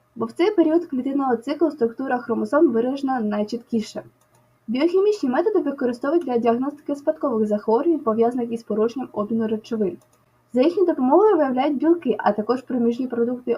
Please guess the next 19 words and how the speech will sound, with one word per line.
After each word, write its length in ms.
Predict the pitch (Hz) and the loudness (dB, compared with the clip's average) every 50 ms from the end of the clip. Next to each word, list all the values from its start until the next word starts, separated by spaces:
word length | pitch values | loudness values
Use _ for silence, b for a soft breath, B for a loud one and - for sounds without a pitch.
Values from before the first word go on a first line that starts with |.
| - | -2
обміну, 420 | - 277 285 262 233 208 202 185 175 - - | 0 0 2 2 2 0 0 -2 -4 -6 -2
невластиві 540 | 220 226 233 233 240 240 240 - 262 240 214 | 0 4 4 4 4 4 0 -2 0 0 2
даному 360 | 208 220 208 208 214 214 208 | 2 2 2 2 2 0 0
організму, 580 | - 214 220 226 233 240 233 220 208 - 190 - _ _ _ _ _ _ - | 0 0 0 2 2 0 0 0 -2 -2 -6 -8 _ _ _ _ _ _ -10
що 140 | - 247 233 | -6 -6 -4
свідчить 400 | 233 262 285 285 320 277 - - | -2 -4 -4 -2 -2 -4 -2 2
про 140 | 240 226 | 4 4
наявність 480 | 220 220 220 226 233 247 262 262 254 - | 4 6 6 4 4 4 2 -2 -4 0
змінних 460 | 233 226 220 220 220 226 233 226 - | 2 2 4 4 2 2 0 0 0
генів. 300 | 240 226 196 196 - - - _ _ _ _ b b b b b b | 0 0 0 -2 -4 -8 -12 _ _ _ _ b b b b b b
Відомо 360 | - 254 226 214 277 311 392 392 | -4 -2 2 4 6 6 6 6
понад 360 | 392 - 294 285 277 285 - | 2 2 2 2 2 0 0
п'ятсот 360 | - 285 294 294 - 285 233 | 0 0 0 2 0 -2 0
спадкових 440 | - - 220 - - 226 214 220 226 | 0 -4 -4 0 2 4 4 4 4
захворювань 560 | 214 214 208 - - 233 285 349 381 349 269 | 2 0 0 4 4 4 4 4 4 2 2
людини, 380 | 240 226 208 220 208 190 185 196 | 2 2 2 2 2 0 -2 -2
зумовлених 480 | - 208 208 220 240 254 262 262 254 | -2 0 0 2 0 0 -2 -2 -2
такими 360 | - 226 220 220 214 220 233 | -2 -4 -2 -2 -2 -2 0
генами, 400 | 247 254 233 208 190 180 185 196 | 0 0 0 0 0 -2 -4 -6